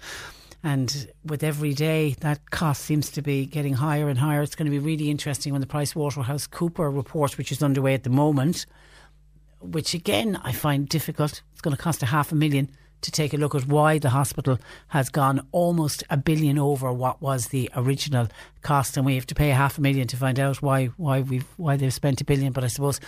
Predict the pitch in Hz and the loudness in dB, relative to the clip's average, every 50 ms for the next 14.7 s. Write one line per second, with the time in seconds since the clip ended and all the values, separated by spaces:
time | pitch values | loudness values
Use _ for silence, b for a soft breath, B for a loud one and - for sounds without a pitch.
0 | B B B B B B B B B B - 170 156 151 156 147 151 - 175 156 | B B B B B B B B B B -4 -2 0 0 0 0 0 0 0 2
1 | 147 147 143 - 156 147 143 143 139 135 131 - - 131 107 143 151 143 - - | 2 2 0 0 0 0 0 2 2 2 0 0 -2 -2 0 0 0 0 0 -2
2 | 135 147 143 135 135 127 127 - 139 131 120 - 131 127 131 - 143 131 127 - | -2 -2 0 2 0 0 0 0 -2 -4 -4 -2 -4 -4 -2 0 0 0 0 0
3 | - - - - 160 143 135 127 123 131 135 131 127 - 151 123 - B B B | -4 -10 -6 -2 0 2 2 2 2 2 2 2 0 0 -2 -4 -4 B B B
4 | B B B B 165 139 127 - - - _ _ _ _ _ _ _ _ _ - | B B B B -2 -2 -2 -4 -10 -20 _ _ _ _ _ _ _ _ _ -8
5 | - - 165 151 - 151 143 123 143 135 123 117 131 151 143 139 135 127 117 113 | -2 0 0 2 2 2 2 2 2 2 2 2 2 0 0 0 0 -2 -4 -6
6 | - - 139 139 139 143 135 143 139 135 131 131 135 131 139 139 131 135 135 - | -6 -4 -2 -2 -2 -2 -2 -4 -6 -4 -4 -2 -2 0 0 0 0 0 0 0
7 | 143 135 123 - - 143 135 135 131 123 - 147 135 123 - 143 135 123 - 131 | 0 0 0 0 0 0 2 2 2 2 0 0 0 0 0 0 0 0 0 0
8 | 131 131 - - - - 143 135 - 139 127 127 127 - - 139 135 131 - - | 0 -2 -4 -6 -4 -4 -2 -2 0 0 0 -2 -2 -2 -2 0 0 0 -2 -4
9 | - B B B B B B - - - - 147 135 127 135 147 151 151 151 147 | -6 B B B B B B -4 -2 0 2 2 2 2 2 2 2 2 2 0
10 | 127 120 - 143 127 123 117 120 117 113 - 131 131 131 131 127 127 123 107 - | -2 -4 -4 -4 -4 -2 -2 -2 -2 -2 -2 0 0 0 2 2 0 0 -2 -4
11 | - - _ - 139 127 135 131 127 123 123 120 120 120 120 117 117 117 107 - | -8 -14 _ -6 -4 -2 0 0 2 2 2 2 2 2 0 0 0 -2 -4 -6
12 | B B B B B B B B - - - - - - 127 131 131 - 151 131 | B B B B B B B B -18 -18 -16 -10 -6 -2 -2 -2 -2 -2 -2 -2
13 | 123 113 - - - 147 143 139 139 135 131 123 - - 151 - - - 135 127 | -2 -2 -2 -2 0 0 2 2 2 0 0 -2 -4 -4 -6 -4 -2 -2 0 0
14 | 127 117 - 127 120 123 123 127 131 131 127 127 120 | 0 0 0 0 0 2 2 2 2 0 0 -2 -6